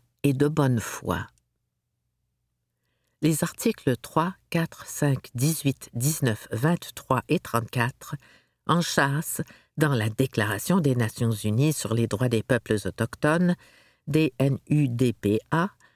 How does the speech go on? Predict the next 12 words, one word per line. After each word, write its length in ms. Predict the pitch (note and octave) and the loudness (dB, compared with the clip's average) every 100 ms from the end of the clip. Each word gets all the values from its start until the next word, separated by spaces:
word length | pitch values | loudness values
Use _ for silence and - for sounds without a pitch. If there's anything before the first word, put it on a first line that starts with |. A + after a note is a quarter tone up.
| _ _ _ _ | _ _ _ _
des 200 | D#3 F3+ | 0 2
droits 420 | D3+ C#3+ F3 G3+ A3 _ | 2 2 2 2 -2 _
de 160 | - A#2+ - | -2 -2 -2
trois 220 | - D#3 | -2 -2
types. 460 | - - - _ - _ _ _ _ _ _ _ - | -2 -6 -8 _ -20 _ _ _ _ _ _ _ 0
Le 160 | C3+ | 2
droit 400 | B2+ C3+ D3 D3 - | 2 2 2 2 2
à 100 | A#2+ | 2
l'autodétermination 1400 | B2 - B2+ A#2+ A#2 B2 B2 B2 B2 C3 - D#3+ F#3 G#3 - - | 2 0 0 0 0 0 0 2 2 0 0 2 2 0 -2 -2
et 80 | A2+ | 0
le 160 | A#2 | 2
droit 320 | B2 B2 D#3+ | 0 0 0